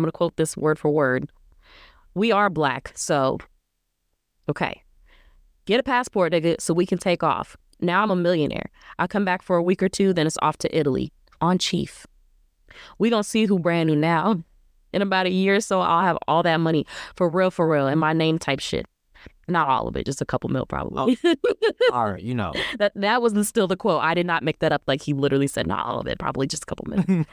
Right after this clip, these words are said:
Speaker 2: <laughs>
Speaker 1: And then Bibbs responded, "All you gotta do is love that girl as a best friend and she'll never leave, boy."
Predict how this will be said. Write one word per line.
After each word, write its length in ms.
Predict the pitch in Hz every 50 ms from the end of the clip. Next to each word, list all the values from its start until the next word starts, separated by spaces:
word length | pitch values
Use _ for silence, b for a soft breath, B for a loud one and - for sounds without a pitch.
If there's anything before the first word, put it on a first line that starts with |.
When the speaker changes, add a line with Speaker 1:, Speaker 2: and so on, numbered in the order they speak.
| - -
Speaker 2:
<laughs> 300 | 226 160 - - _ -
Speaker 1:
And 140 | 165 165 165
then 80 | 160 165
Bibbs 300 | 160 180 185 180 160 180
responded, 580 | 180 - - 165 160 160 156 165 160 151 - - _ _ _ _ _ _ _ _ _ _ _ _ _ _ -
"All 100 | 165 170
you 80 | 180 202
gotta 160 | 196 190 190 180
do 160 | 170 190 170
is 120 | 160 160
love 220 | 160 156 160 165 170
that 160 | 170 165 160
girl 220 | - 170 165 165 165
as 100 | 160 147
a 60 | 156
best 260 | 151 156 151 156 -
friend 300 | - 165 156 156 151 - -
and 100 | 151 -
she'll 140 | - 160
never 300 | 147 147 147 147 143 147
leave, 280 | 143 143 151 147 143 131
boy." 240 | 147 151 160 170